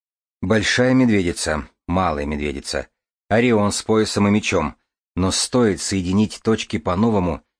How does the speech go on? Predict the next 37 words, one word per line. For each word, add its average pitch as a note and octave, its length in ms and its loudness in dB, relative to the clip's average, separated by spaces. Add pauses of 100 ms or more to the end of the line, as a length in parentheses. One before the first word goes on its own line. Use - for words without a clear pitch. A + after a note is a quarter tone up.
(160)
и G2 60 -4
они G2+ 240 2
сложатся G#2+ 500 -2
в - 80 -6
совершенно G#2 720 0
другую F#2 480 -2
картину. D2 680 -8 (560)
Кто - 320 -2
вообще A2+ 520 -2
сказал, G2+ 520 -4
что - 180 -4
эти F#2 140 -2
созвездия — F2+ 720 0 (240)
медведь G#2 500 2
да B2+ 100 2
воин? F#2 420 0 (440)
Они A#2 220 4
вовсе B2 360 0
на B2 120 4
них A#2+ 200 0
не B2 100 4
похожи, G#2 580 -2 (300)
просто B2+ 360 2
люди A2+ 380 2
во G2+ 160 2
всем A2+ 340 4
ищут B2+ 260 0
закономерности, A2+ 1000 0 (320)
отчаянно B2 640 2
пытаются A#2+ 480 0
нащупать A2+ 500 0
подобие A2+ 440 2
порядка, G#2+ 600 -2
ведь F2 240 -4
их - 180 0
ужасает G#2 800 0
мысль, A#2 560 2